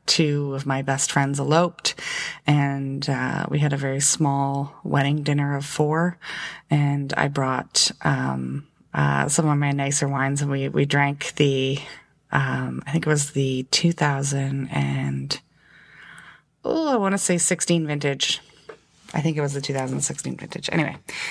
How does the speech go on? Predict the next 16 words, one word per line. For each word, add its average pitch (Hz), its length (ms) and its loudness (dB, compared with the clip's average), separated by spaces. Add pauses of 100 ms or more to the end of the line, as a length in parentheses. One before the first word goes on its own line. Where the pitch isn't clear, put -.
(120)
so - 180 4
a 196 80 4
young 196 300 2
vintage 170 480 0
for, 151 500 2
uh, 143 480 0
for - 160 -4
Coulée 156 280 2
de 151 80 -2
Serrant, 147 360 -2
but, - 220 -4
oh, 143 360 0
man, 143 340 -2
it - 40 0
was 151 140 0
delicious. - 640 -2